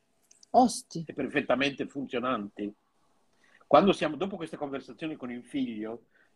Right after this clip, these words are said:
Speaker 2: in cui abbiamo parlato a lungo di questo papà, ci ha raccontato qualche ricordo, sì, perché noi siamo qui da decenni in questo mercatino, mio papà qui, lì, su, giù. Quando siamo arrivati a casa abbiamo trovato le luci perfettamente funzionante, funzionante e io ho pensato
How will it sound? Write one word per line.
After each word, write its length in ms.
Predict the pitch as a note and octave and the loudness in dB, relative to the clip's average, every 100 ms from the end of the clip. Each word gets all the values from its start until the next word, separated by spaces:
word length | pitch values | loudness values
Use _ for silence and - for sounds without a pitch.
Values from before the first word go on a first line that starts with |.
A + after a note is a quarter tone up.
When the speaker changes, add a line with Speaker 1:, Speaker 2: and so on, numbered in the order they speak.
| - | -18
Speaker 2:
in 80 | |
cui 140 | B2 C#3 | -4 2
abbiamo 220 | C3 B2+ | 6 6
parlato 320 | B2+ C3 C3 | 6 4 2
a 20 | |
lungo 220 | B2+ C3 C3 | 0 -2 -4
di 80 | A#2 | -8
questo 200 | A#2+ - | -10 -10
papà, 460 | A2+ - B2+ B2 | -8 -6 -4 -6
ci 60 | B2+ | -6
ha 60 | A2+ | -10
raccontato 400 | A2+ A#2+ A2+ - | -10 -12 -14 -8
qualche 240 | A#2+ G2+ | -8 -6
ricordo, 300 | A#2 G#2+ B2 | -8 -4 -4
sì, 420 | B2 C3+ C3 B2 A#2 - _ | -4 -6 -6 -6 -8 -16 _
perché 160 | - B2+ | -12 -4
noi 140 | C3 | -2
siamo 240 | C3 B2 A2+ | -2 -6 -6
qui 140 | B2+ | -4
da 100 | A#2+ | -2
decenni 500 | A2 A2+ - B2+ B2+ | -2 -4 0 0 0
in 40 | A#2 | -4
questo 200 | A#2+ B2 | -8 -8
mercatino, 440 | A#2+ A#2+ C#3 A#2+ | -6 -4 -2 -2
mio 220 | A#2 B2 A2 | 0 0 2
papà 440 | A#2+ - B2 A#2+ | 2 4 4 4
qui, 260 | - B2+ A#2+ | 0 -4 -4
lì, 140 | B2+ B2+ | -8 -10
su, 200 | C3+ B2+ | -12 -14
giù. 120 | C3+ _ _ _ | -16 _ _ _
Quando 180 | - D3 | 0 2
siamo 200 | C3+ C#3 | 4 6
arrivati 280 | C#3 C#3 C#3+ | 4 4 0
a 60 | |
casa 240 | - F#3 E3 | -2 -4 -4
abbiamo 240 | C3 B2+ | -6 -8
trovato 320 | B2 C3+ C#3 A#2+ | -8 -6 -6 -6
le 120 | A#2+ | -6
luci 500 | C3 D3 - C#3 F3 _ - - - _ _ _ _ | -6 -6 -8 -12 -12 _ -20 -20 -20 _ _ _ _
perfettamente 720 | C3 B2 C3+ B2+ C3+ D3+ B2 | -12 -8 -8 -4 -4 -4 -8
funzionante, 960 | - A#2+ B2 B2 B2+ D3+ F3+ - G3 G#3 - - _ - - | -8 -8 -2 2 2 2 -2 0 0 0 -6 -20 _ -20 -10
funzionante 540 | C3+ A#2 C#3 G3 F3 | -8 -4 -2 0 0
e 80 | C#3 | 0
io 240 | C3+ F3+ C#3+ | 2 4 4
ho 80 | C3 | 2
pensato 1000 | C#3+ C#3+ - E3 E3 E3+ - F#3 G#3+ | -6 -12 -10 -10 -10 -14 -14 -14 -14